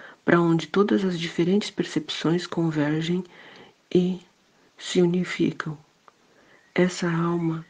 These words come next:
é livre, e é essa sua liberdade que nos diz a cada momento que somos livres, não ligados. Mas, erroneamente, identificamos essa liberdade com inteligência e com a mente.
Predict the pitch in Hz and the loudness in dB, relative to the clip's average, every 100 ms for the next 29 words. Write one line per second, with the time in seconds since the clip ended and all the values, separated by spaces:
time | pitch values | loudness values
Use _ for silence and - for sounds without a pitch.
0 | _ - 170 160 156 151 151 151 _ _ | _ 2 4 4 0 -4 -6 -6 _ _
1 | _ - 170 160 - 185 - 190 185 165 | _ 0 2 2 -2 -8 2 2 4 2
2 | 151 147 147 160 156 - 160 156 143 151 | 2 2 0 0 -2 -2 -2 -2 -4 -4
3 | 165 175 - 170 - 208 202 190 175 170 | -2 -4 -6 -6 -4 0 0 2 0 -2
4 | 165 165 - - - - - - _ _ | -4 -6 -12 -14 -20 -20 -20 -20 _ _
5 | _ _ _ _ _ - 170 - 165 160 | _ _ _ _ _ -12 -6 -2 -2 -2
6 | - 156 160 160 156 - - _ - - | -2 -2 -2 -6 -10 -12 -18 _ -20 -20
7 | - - 170 175 180 175 175 160 151 143 | -20 -2 4 4 4 2 2 2 0 -2
8 | 123 139 - - _ _ _ _ _ _ | -10 -12 -14 -16 _ _ _ _ _ _
9 | - _ - - - 151 139 - - 160 | -20 _ -20 -6 -2 -2 -2 -6 -2 0
10 | 156 170 185 175 156 160 165 - 185 170 | 2 2 2 0 0 -2 -4 -4 -2 0
11 | 175 - - 160 - 185 180 165 156 156 | 0 -2 -4 -2 0 0 2 0 0 -2
12 | 175 196 202 165 147 147 151 185 - - | 0 2 2 0 -2 -4 -4 -6 -8 -16
13 | - - - 196 190 190 180 165 156 156 | -20 -14 2 4 4 4 2 2 0 0
14 | 170 - - 151 160 160 139 135 131 | 0 -4 -2 0 0 0 -4 -8 -12